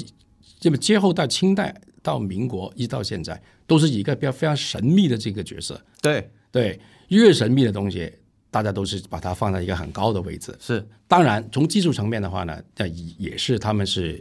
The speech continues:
Speaker 1: 呃，值得排，排在第一位的，
Speaker 2: 对。
Speaker 1: 咱，咱主导的，对。
Speaker 2: OK，那么其实我觉得，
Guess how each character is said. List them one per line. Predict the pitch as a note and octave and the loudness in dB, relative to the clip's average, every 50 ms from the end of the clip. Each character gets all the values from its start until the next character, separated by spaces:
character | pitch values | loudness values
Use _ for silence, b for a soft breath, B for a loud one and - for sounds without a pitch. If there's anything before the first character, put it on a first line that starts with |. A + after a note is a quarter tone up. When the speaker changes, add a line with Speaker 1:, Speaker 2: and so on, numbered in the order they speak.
| - | -10
Speaker 1:
呃， | - F2 | -10 -10
值 | E2 - - F#2+ | -6 -6 -4 -2
得 | F#2 A2+ | -2 -2
排， | A2 - D#2+ E2 F2 E2+ - - | -2 -4 -6 -6 -6 -6 -8 -10
排 | - - G2 F#2 | -8 -6 -4 -2
在 | - G#2+ | -2 -2
第 | - - - G#2+ G2+ | -2 0 0 2 2
一 | F#2+ | 2
位 | G#2 A#2+ G2+ - | 2 2 0 -2
的， | - - - - - - | -4 -10 -18 -20 -12 -6
Speaker 2:
对。 | - G2 | -4 -2
Speaker 1:
咱， | F#2 F#2 F#2 | -2 0 0
咱 | F#2+ - G2 | 0 0 0
主 | G2 - G#2+ | 0 0 -2
导 | F2 - - | -2 -4 -6
的， | - - - - | -8 -12 -12 -8
对。 | - D2+ - - - _ | -8 -8 -8 -10 -8 _
Speaker 2:
OK， | - A#2+ A#2+ A2 G2 F2+ G#2 B B B B B B | 0 0 2 2 0 -4 -4 B B B B B B
那 | F#3 | 0
么 | F#3+ F#3 D#3 D3+ B B B B | 2 2 2 0 B B B B
其 | - - F3+ F#3+ | -6 -4 -4 -2
实 | F#3+ G#3 G3 F#3+ | 0 0 0 0
我 | E3 B2 A2+ A2 | 2 2 0 0
觉 | A2+ B2+ | 0 0
得， | C#3 D3 D3 C#3 C3+ B2+ B2 A2+ F#2+ | 2 2 4 4 2 2 0 -2 -4